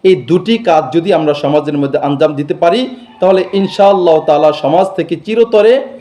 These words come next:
অশান্তি বিদায় নিবে এবং শান্তি প্রতিষ্ঠিত হবে। একটি হচ্ছে তোমরা পরস্পরে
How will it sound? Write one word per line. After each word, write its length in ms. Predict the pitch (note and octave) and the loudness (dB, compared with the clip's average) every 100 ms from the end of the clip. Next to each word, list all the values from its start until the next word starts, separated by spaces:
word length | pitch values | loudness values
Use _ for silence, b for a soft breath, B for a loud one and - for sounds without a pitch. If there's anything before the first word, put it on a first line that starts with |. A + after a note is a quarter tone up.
| B B B - | B B B -4
অশান্তি 480 | D3 G3 G3+ F#3+ E3 | -2 0 0 0 -2
বিদায় 260 | D3+ E3+ | 2 2
নিবে 200 | E3+ F3+ | 0 0
এবং 200 | D#3 C#3+ | 0 -2
শান্তি 300 | C#3 C3+ D3+ | -2 -4 -4
প্রতিষ্ঠিত 480 | F3 - D3+ C#3+ A#2+ | -6 -6 -6 -6 -2
হবে। 240 | A2 G2+ F#2+ b b _ _ - | -2 -2 -8 b b _ _ -6
একটি 240 | E3 F#3 | -4 0
হচ্ছে 420 | G3+ G3+ A3+ B3 D4 - - _ _ _ - | 0 0 2 2 0 -8 -20 _ _ _ -2
তোমরা 240 | F#3+ F#3+ | 0 2
পরস্পরে 680 | - F3 F#3+ - G3+ G#3 C4 | 0 0 -2 -2 0 2 0